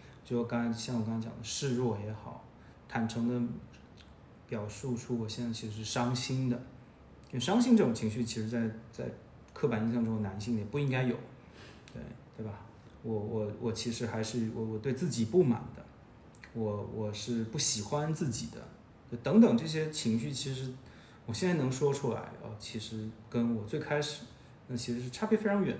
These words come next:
的。我开始可能会有很多的防御，然后逐渐的让我把，我可以把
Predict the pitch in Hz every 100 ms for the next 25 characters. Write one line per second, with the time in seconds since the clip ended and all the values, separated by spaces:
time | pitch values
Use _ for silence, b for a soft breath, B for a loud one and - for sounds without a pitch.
0 | - - - - - 151 - 117 165 143
1 | 117 123 147 - 110 101 135 165 120 -
2 | B B B B B - 120 143 131 -
3 | 117 113 160 131 117 113 131 120 110 113
4 | - - - 113 104 107 - - B B
5 | B B - - 123 107 101 - 143 180
6 | 180 - - -